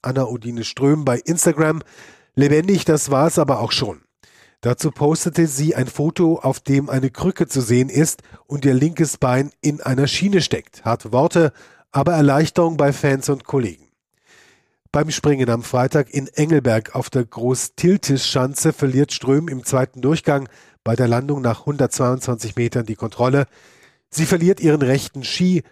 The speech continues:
stürzt kopfüber mit voller Geschwindigkeit in den Schnee und bleibt regungslos im Auslauf liegen. Schnell eilen Sanitäter herbei, kümmern sich um die Norwegerin.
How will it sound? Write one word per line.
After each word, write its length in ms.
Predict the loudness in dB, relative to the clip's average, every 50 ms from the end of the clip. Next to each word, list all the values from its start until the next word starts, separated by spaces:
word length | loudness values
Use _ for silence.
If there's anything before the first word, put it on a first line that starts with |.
| _ _
stürzt 500 | -16 -6 0 2 2 2 0 -2 -10 -6
kopfüber 580 | -4 -4 -4 -4 -8 -8 -6 -2 0 2 2 2
mit 140 | 0 -2 -2
voller 240 | 0 0 0 0
Geschwindigkeit 720 | 0 -2 -4 -2 0 0 0 0 -4 -2 -2 -2 -2 -2 -4
in 100 | -2 -2
den 140 | -2 -2 -2
Schnee 400 | -4 -2 0 2 2 2 2 0 _ _ _ -12
und 180 | -8 -8 -2 0
bleibt 220 | 0 0 2 2
regungslos 640 | 0 0 0 0 0 -2 -2 0 0 0 0 2 0
im 80 | -2 -2
Auslauf 480 | -2 0 -2 0 2 0 0 0 0
liegen. 320 | -2 -4 -4 -4 -8 _ _ _ _ _ _ _ _ _ _ _ -20 -20 _ _ _ -10
Schnell 380 | -4 0 2 4 4 2 2 2
eilen 280 | 2 2 4 4 4 4
Sanitäter 580 | 2 0 0 0 0 0 0 0 2 2 2 0
herbei, 480 | 0 0 0 2 2 2 2 0 0 -4 _ _ _ _ _
kümmern 360 | -2 -2 2 2 2 2 2
sich 200 | 2 2 2 0
um 80 | 0 0
die 120 | -2 0
Norwegerin. 640 | 0 0 0 2 0 0 0 0 -2 -4 -8 -14